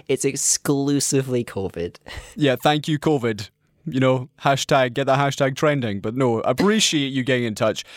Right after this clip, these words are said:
Speaker 2: And, uh, everyone else on Twitter as well. Izzy has sent in a tweet-based review, which we'll get to. And,
Speaker 1: Oh,
Speaker 2: uh, also
Speaker 1: okay. Okay.
Speaker 2: Yeah, we'll, we'll get to that in a second. And also, uh, Shanana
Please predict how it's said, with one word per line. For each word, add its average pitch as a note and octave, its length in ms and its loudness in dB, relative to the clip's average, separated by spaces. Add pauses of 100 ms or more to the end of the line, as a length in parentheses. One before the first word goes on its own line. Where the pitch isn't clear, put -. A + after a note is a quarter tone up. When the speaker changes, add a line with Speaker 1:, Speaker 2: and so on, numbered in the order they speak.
(180)
Speaker 2:
And, D3 320 2
uh, D3 40 4
everyone C#3 320 4
else B2+ 200 2
on B2 160 2
Twitter D3 420 2
as A#2 180 0
well. E3+ 400 4 (200)
Izzy E3+ 320 4
has D#3 100 0
sent D3+ 200 0
in C#3+ 200 0
a C3 240 2
tweet-based D3+ 800 0
review, C#3+ 460 2
which E3 200 0
we'll C#3+ 120 0
get C3+ 280 0
to. C#3+ 280 2 (400)
And, C3 340 2
Speaker 1:
Oh, C3+ 60 4
Speaker 2:
uh, - 20 4
also C3+ 360 2
Speaker 1:
okay. C3+ 180 2 (300)
Okay. C3 320 -2 (100)
Speaker 2:
Yeah, D3 140 2
we'll, F3 220 2
we'll E3+ 100 2
get F#3+ 160 0
to - 80 0
that C#3+ 80 4
in A#2+ 60 -2
a A#2 60 -2
second. C3 360 0
And C3+ 80 2
also, C3 340 2
uh, A2+ 60 2
Shanana C3+ 640 0